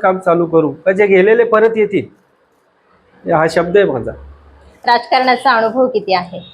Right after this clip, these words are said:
Speaker 1: पंचवीस वर्षाचा आहे. मला विचारा तुम्ही काही प्रश्न असेल.
Speaker 2: सिडकोमध्ये आतापर्यंत काय व्हायला पाहिजे होतं आणि काय
Speaker 1: हे बघा,
Speaker 2: करायची तुमची
Speaker 1: सिडकोमध्ये
Speaker 2: इच्छा आहे?
Speaker 1: एकंदरीत, अ, मॅडम,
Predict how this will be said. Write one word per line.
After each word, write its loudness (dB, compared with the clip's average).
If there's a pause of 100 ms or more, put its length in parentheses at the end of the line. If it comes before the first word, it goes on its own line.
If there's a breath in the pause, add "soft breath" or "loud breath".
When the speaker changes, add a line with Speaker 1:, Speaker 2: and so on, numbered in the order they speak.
(160)
Speaker 1:
पंचवीस 0
वर्षाचा 2
आहे. 2
मला 0
विचारा 0
तुम्ही -6
काही -6
प्रश्न -18
असेल. -18 (640)
Speaker 2:
सिडकोमध्ये 0
आतापर्यंत 0
काय 2
व्हायला 2
पाहिजे -2
होतं -2 (120)
आणि -4
काय -2
Speaker 1:
हे 2
बघा, 4
Speaker 2:
करायची 0
तुमची 2
Speaker 1:
सिडकोमध्ये 2
Speaker 2:
इच्छा 2
आहे? -2
Speaker 1:
एकंदरीत, -4
अ, 0
मॅडम, -4